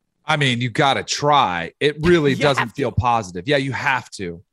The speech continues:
Speaker 1: And I, then they were re-recruiting him, and they were talking to him. I mean, that was the deal when the season ended.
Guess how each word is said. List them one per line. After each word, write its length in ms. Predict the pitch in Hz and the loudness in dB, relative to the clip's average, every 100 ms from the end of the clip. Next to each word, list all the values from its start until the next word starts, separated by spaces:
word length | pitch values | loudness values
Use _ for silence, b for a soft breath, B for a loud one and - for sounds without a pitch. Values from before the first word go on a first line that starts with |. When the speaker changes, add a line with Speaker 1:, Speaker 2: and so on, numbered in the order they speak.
| b b - | b b -2
Speaker 1:
And 100 | 170 | 0
I, 100 | 175 | 2
then 300 | 165 165 196 | 0 0 4
they 120 | 220 | 4
were 520 | 233 196 247 156 120 _ | 6 6 6 6 2 _
re-recruiting 600 | 123 160 135 - 151 120 | 0 2 2 2 0 2
him, 280 | 104 107 98 - | -2 -4 -6 -2
and 140 | 165 | 2
they 160 | 180 180 | 4 4
were 460 | 151 196 185 151 | 4 4 6 4
talking 400 | 147 165 196 151 | 2 2 2 2
to 100 | 120 | -4
him. 60 | 120 | -4
I 20 | |
mean, 120 | 117 | -2
that 180 | 131 156 | 0 0
was 140 | 160 127 | -2 -6
the 60 | |
deal 340 | 123 147 175 143 | -8 0 0 0
when 180 | 135 131 | -4 -10
the 80 | |
season 540 | 123 - 190 196 175 170 | -12 -8 -4 0 0 0
ended. 580 | 147 170 151 113 98 | 2 2 4 4 2